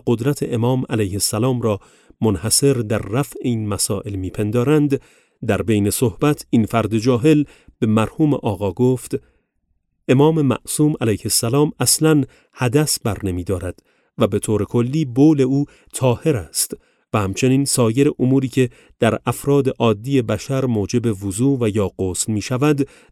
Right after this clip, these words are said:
در او وجود ندارد و اینکه وضو یا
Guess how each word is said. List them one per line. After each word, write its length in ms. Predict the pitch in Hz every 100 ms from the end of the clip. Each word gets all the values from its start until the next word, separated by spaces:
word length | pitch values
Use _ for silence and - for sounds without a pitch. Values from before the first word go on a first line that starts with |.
| -
در 120 | 110 -
او 160 | 117 98
وجود 280 | 101 110 98 -
ندارد 520 | 139 139 98 85 - _ _ _ _ -
و 40 |
اینکه 300 | 104 98 120
وضو 420 | 101 110 113 147 131
یا 160 | 107